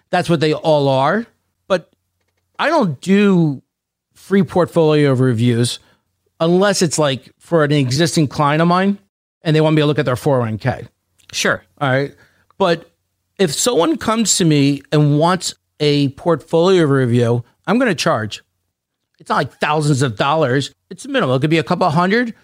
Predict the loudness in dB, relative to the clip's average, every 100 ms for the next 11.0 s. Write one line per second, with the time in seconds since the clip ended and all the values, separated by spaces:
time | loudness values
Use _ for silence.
0 | _ _ _ _ -4 0 0 0 2 2
1 | 4 4 0 -4 -4 -2 2 2 2 0
2 | 0 0 2 2 2 0 0 -2 0 0
3 | 2 2 2 2 2 2 0 -4 -16 _
4 | -2 0 2 0 -2 -6 _ _ -4 0
5 | 0 2 0 -2 -4 -2 -4 -8 -16 _
6 | _ _ -4 -2 -2 -4 _ -2 -2 -2
7 | -6 0 4 4 4 2 2 0 -2 -4
8 | 0 0 2 4 2 2 2 2 2 0
9 | -6 _ _ -4 -2 0 0 0 0 0
10 | 2 2 2 -2 -4 0 0 2 0 -4